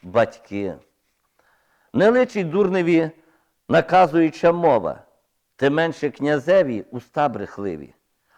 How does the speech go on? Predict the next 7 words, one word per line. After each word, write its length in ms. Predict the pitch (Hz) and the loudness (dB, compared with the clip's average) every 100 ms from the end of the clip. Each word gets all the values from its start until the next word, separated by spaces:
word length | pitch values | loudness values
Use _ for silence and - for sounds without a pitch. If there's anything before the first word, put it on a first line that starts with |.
| _ | _
Гостинець 800 | 139 151 - 180 196 185 160 _ _ _ | -2 -2 2 2 4 2 -4 _ _ _
самоцвіт 800 | _ - 170 175 165 - 202 214 | _ 2 4 4 -2 -4 -4 -2
для 200 | 160 165 | 2 2
того, 260 | 165 185 180 | 2 2 0
хто 200 | - 170 | 0 0
його 180 | 160 170 | 2 0
має. 460 | 160 117 90 71 | 0 -2 -2 -10